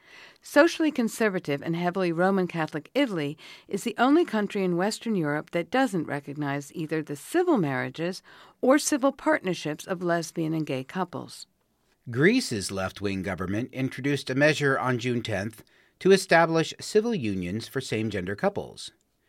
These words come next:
Speaker 2: Two years ago, the European Court of Human Rights condemned the country for excluding lesbian and gay couples from the original civil unions legislation. The bill will extend insurance, taxation, and inheritance rights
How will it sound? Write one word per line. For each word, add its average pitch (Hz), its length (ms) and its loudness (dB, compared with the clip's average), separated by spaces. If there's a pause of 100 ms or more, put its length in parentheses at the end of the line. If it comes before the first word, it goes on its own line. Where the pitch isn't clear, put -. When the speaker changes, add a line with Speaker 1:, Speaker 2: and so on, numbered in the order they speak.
(320)
Speaker 2:
Two 208 160 2
years 147 340 4
ago, 82 480 -8
the 135 100 -4
European 147 600 0
Court 107 200 -4
of 92 220 -8
Human 151 260 4
Rights 120 300 2
condemned 175 500 4
the 98 60 -2
country 127 500 -10 (220)
for 208 160 0
excluding 202 580 0
lesbian 104 380 0
and 101 100 -2
gay 92 160 -4
couples 90 440 -10
from 117 180 -4
the 117 220 -6
original 131 480 -2
civil 127 280 -2
unions 90 440 -6
legislation. 92 720 -2 (200)
The 104 100 -2
bill 147 360 4
will 151 140 -2
extend 123 380 -2
insurance, 131 640 0
taxation, 151 640 -2
and 143 180 -2
inheritance 156 580 0
rights 87 340 -8